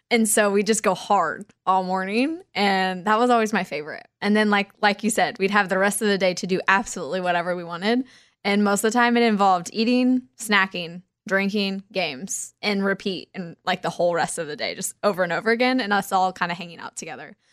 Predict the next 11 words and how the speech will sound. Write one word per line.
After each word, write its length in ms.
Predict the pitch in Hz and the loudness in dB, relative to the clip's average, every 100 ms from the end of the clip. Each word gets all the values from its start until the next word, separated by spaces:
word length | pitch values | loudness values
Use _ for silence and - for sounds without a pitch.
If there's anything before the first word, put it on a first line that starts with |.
| _ - | _ -2
Sometimes 580 | - 330 349 349 330 | 2 2 2 0 0
it 80 | 294 | 0
involves 380 | 269 233 233 220 | 2 4 4 2
a 80 | 196 | 2
walk, 400 | 180 - - - | 2 0 -6 -8
but 120 | 202 | 0
not 160 | 220 214 | 2 2
very 140 | 190 | 2
often. 380 | 247 247 - 226 - | 0 0 0 0 0
<laughs> 60 | 240 - - - - | -2 -2 -6 -8 -4
So 220 | - - | 0 2